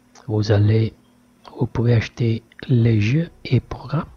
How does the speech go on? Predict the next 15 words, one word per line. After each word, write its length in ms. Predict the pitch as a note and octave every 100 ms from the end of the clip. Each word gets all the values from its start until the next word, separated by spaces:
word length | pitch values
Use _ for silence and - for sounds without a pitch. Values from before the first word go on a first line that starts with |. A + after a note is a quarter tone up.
| - - - - - -
à 120 | B2+
prix 360 | - - D#3 -
réduit. 460 | - E3 C#3+ C3+ D3+ - - - _ _ _ _ _ - _ - - - -
Vous 220 | B2+ A#2
allez 200 | A2 A2+
trouver 360 | A2 - A2+ A2
aussi 420 | A2 - C#3 C#3+ - - -
les 160 | C3 A#2
liens 260 | A#2 D3
pour, 480 | D#3+ - D3+ B2+ A2
euh, 240 | G#2 G2 G2+ -
télécharger 840 | D3+ D3 C#3 C#3+ B2+ A#2 A#2+ D3 -
la 220 | D#3+ B2 A#2+
mode 280 | A#2 D3
de, 160 | C#3+ C#3+